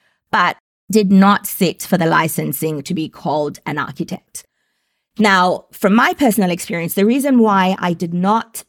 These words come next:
go ahead to getting my architectural practicing license is because I, one, went straight from uni after studying for seven years.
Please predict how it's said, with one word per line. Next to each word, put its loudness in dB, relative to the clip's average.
go 0
ahead -2
to 0
getting 2
my 0
architectural -4
practicing -6
license -2
is 0
because 0
I, 2
one, 2
went 4
straight 0
from -2
uni 2
after -2
studying 0
for -6
seven 0
years. 0